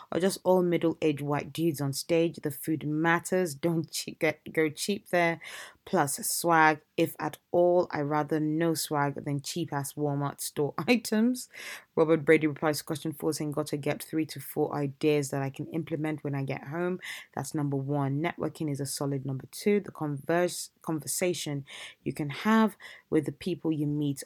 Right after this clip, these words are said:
often elicit the ideas from number one above. Then it's always nice to have fun, eat good food, and bring some home, bring home some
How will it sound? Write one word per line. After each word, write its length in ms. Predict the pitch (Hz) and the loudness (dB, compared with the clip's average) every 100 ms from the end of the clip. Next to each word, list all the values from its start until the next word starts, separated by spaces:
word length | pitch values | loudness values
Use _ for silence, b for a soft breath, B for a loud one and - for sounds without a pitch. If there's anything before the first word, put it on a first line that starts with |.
| _ | _
often 320 | 151 147 - 147 | -4 -4 -2 0
elicit 440 | 147 160 175 - | 0 0 -2 -2
the 80 | 147 | -2
ideas 480 | 139 139 147 143 135 | -2 -2 -2 -2 -4
from 220 | - 143 | -6 -4
number 240 | 143 135 | -4 -4
one 240 | 139 143 139 | -4 -2 -4
above. 500 | 139 147 170 190 - | -4 -2 0 0 -2
Then 160 | 156 143 | -6 -4
it's 220 | 143 - - | -6 -8 -2
always 360 | 190 196 190 147 | 0 2 0 -2
nice 240 | 143 135 | -4 -4
to 100 | - | -6
have 180 | 131 135 - - | -12 -12 -12 -6
fun, 260 | 165 160 B B B B - | -4 -4 B B B B 0
eat 260 | 208 - - | 0 0 -4
good 200 | 151 139 | -2 -2
food, 400 | - 147 139 135 - | -4 0 0 0 -4
and 180 | 151 | -4
bring 220 | 139 143 139 | -2 -4 -2
some 400 | - - 147 139 | -4 -2 -2 -4
home, 540 | - - 143 143 139 B B B - | -6 -6 -4 -2 -6 B B B -6
bring 300 | 165 180 156 | 2 4 2
home 440 | 143 160 151 147 B B - | 0 0 0 -2 B B -8
some 340 | - 180 143 | -2 -2 -2